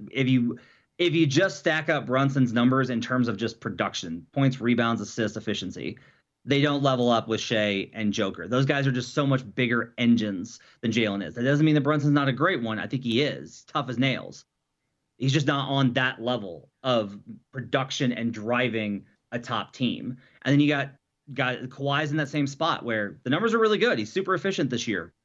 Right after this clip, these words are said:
Awesome. Kawhi's been amazing this season. It's been such a great bounce back year for him. But he's not necessarily the un-, engine the same way that Shai and Joker are. Then you have guys like Tatum, whose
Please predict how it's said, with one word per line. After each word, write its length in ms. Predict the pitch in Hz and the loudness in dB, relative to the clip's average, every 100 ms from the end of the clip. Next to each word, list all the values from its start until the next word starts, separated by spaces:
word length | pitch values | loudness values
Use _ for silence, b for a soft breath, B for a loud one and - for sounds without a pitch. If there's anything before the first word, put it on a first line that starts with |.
| - | -4
Awesome. 360 | 151 147 101 - | -2 -2 -4 -8
Kawhi's 400 | - - 165 151 | -6 0 0 4
been 320 | 135 104 - _ _ _ _ _ _ 135 - 139 | 4 4 -2 _ _ _ _ _ _ -20 -8 4
amazing 580 | 143 143 151 135 101 | 6 6 4 0 -2
this 120 | 92 - | -6 -12
season. 360 | 82 76 - _ _ | -14 -14 -20 _ _
It's 100 | 131 | -8
been 160 | 160 143 | 0 2
such 120 | 156 | 2
a 40 | 135 | 2
great 200 | 147 143 | 2 2
bounce 240 | 131 123 | 0 0
back 220 | 120 110 | -2 -2
year 140 | 107 95 | -4 -4
for 140 | 92 | -6
him. 220 | 95 80 - _ _ _ _ _ _ _ _ _ _ 117 | -10 -12 -16 _ _ _ _ _ _ _ _ _ _ -6
But 120 | 123 | 0
he's 120 | 127 | 2
not 200 | 135 127 | 2 0
necessarily 440 | 127 - 139 127 117 | -4 0 0 2 2
the 160 | 120 | -2
un-, 200 | 120 123 - | 0 -2 2
engine 340 | 135 120 104 | 2 4 2
the 80 | 101 | -2
same 160 | 117 | -2
way 120 | 113 104 | 0 -2
that 100 | 92 | -2
Shai 340 | 120 104 101 | -2 0 -2
and 120 | 104 | -4
Joker 340 | 101 101 101 80 | -2 -2 -2 -6
are. 220 | 60 - B B | -6 -10 B B
Then 160 | 127 147 | 0 4
you 100 | 151 | 4
have 100 | 143 | 2
guys 220 | 139 143 | 0 0
like 140 | 131 117 | -2 -2
Tatum, 440 | 185 165 123 120 | 0 2 2 2
whose 280 | 120 123 | 2 -2